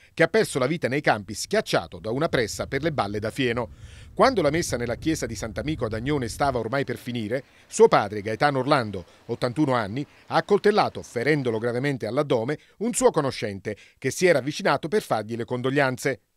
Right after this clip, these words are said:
Lo ha colpito un paio di volte con un coltello lungo trenta centimetri. Subito dopo è scappato. Sul posto sono intervenuti i carabinieri. Nel giro di pochi minuti lo hanno rintracciato nel cimitero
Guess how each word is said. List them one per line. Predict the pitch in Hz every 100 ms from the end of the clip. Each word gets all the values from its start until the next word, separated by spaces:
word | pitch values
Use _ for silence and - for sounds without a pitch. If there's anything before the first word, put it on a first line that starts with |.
| _ _ _
Lo | 135
ha | 151
colpito | 185 165 233 185
un | 165
paio | 151 202 196
di | 185
volte | 214 151 - 110
con | - 113
un | 113
coltello | 127 - 170 160
lungo | 139 175 156 143
trenta | 175 170 165
centimetri. | 175 165 175 117 - 92 -
Subito | _ - 226 202
dopo | 147 135 151 -
è | 175
scappato. | - 139 - 87 90 92 _ _ _ -
Sul | - 262
posto | 185 170 -
sono | 143 196
intervenuti | 170 156 151 156 170
i | 143
carabinieri. | 143 143 175 170 110 87 _
Nel | 107 120
giro | 117 180 147
di | 123
pochi | 160 -
minuti | 127 139 113 165 -
lo | 151
hanno | 190 156 123
rintracciato | 139 226 185 151 135 120 127
nel | 123
cimitero | - 127 127 135 127